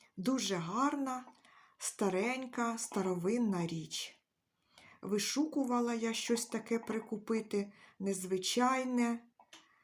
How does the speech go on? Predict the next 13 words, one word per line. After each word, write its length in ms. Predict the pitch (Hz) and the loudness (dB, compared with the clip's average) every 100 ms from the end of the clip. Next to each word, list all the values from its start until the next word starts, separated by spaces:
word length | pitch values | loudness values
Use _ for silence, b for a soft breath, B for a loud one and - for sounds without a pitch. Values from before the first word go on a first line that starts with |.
| B B B | B B B
щось 300 | - 214 202 | -8 -4 -4
таке 340 | - 202 208 202 | -4 -4 0 2
новеньке 680 | 196 190 254 254 247 247 | 2 2 2 2 2 0
в 100 | 233 | -2
колекцію. 1120 | - 226 226 226 226 - - 214 208 214 208 - _ _ _ B B B B B B _ - | -2 0 2 0 -2 -6 -4 -4 -2 -2 -6 -10 _ _ _ B B B B B B _ -8
Таке, 380 | 196 196 220 | -8 -2 -2
щоб 380 | 208 - 196 185 | -2 0 -2 -4
було 440 | 190 196 202 196 190 | -2 0 2 0 0
дуже 320 | 185 202 185 | -2 0 0
цікаве. 840 | 185 - 185 - 240 247 226 214 214 B B B B B | -2 -4 -4 0 2 2 2 -2 -6 B B B B B
І 100 | - | 0
ось 240 | 208 214 190 | 2 2 0
знайшла 800 | 190 196 202 - 220 240 247 | 0 0 0 0 0 0 -2